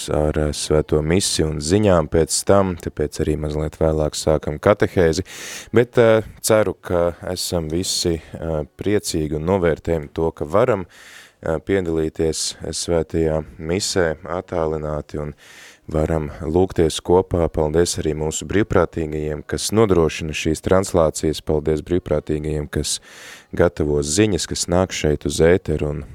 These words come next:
ā, pieslēdzas, ā, svētajām misēm, baznīcām, dievnamiem, lai mēs varētu tad kopā,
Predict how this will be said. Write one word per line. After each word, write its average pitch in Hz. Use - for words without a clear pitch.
ā, 78
pieslēdzas, 76
ā, 76
svētajām 78
misēm, 76
baznīcām, 78
dievnamiem, 78
lai 76
mēs 73
varētu 73
tad 76
kopā, 78